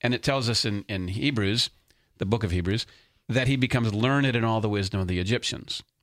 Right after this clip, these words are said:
Okay? I think it was Stephen says that. Um, okay, so now what we've got is a man who,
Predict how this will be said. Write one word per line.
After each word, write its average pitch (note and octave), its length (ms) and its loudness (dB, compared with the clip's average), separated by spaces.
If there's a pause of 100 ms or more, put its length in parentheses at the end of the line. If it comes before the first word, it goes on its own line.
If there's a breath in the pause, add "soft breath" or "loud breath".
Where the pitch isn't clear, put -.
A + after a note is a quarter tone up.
(260)
Okay? E2+ 280 -4
I A#2 280 -8
think A2 100 0
it - 20 -2
was F#2 100 -2
Stephen F2 400 -2
says D#2+ 240 -4
that. - 200 -8 (800 soft breath)
Um, G2 340 -2 (1400 loud breath)
okay, C#3 220 0
so C3+ 140 2
now D3 280 2
what G#3 160 0
we've C3+ 160 0
got A#2 240 2
is A2+ 140 0
a A#2 40 2
man A2 460 0 (300)
who, C3 200 -2